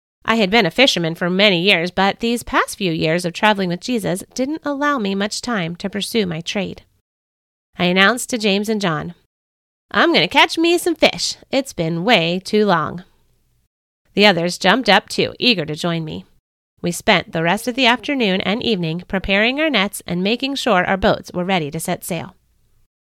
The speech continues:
At nightfall, we pushed our little boat out onto the Sea of Galilee and settled in for the night.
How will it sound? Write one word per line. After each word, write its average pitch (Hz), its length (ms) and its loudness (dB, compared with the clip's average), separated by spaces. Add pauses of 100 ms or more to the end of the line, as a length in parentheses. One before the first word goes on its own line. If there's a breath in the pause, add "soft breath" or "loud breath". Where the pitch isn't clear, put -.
(240)
At 151 100 0
nightfall, 185 440 4
we 180 120 0
pushed 262 380 0
our 226 120 4
little 233 260 2
boat 214 300 2
out 247 280 2
onto 262 180 -4
the 262 80 -4
Sea 277 280 -4
of 269 120 -4
Galilee 185 480 2 (240)
and 190 160 -4
settled 254 320 2
in 196 200 2
for 214 100 -4
the 202 100 -2
night. 165 360 -8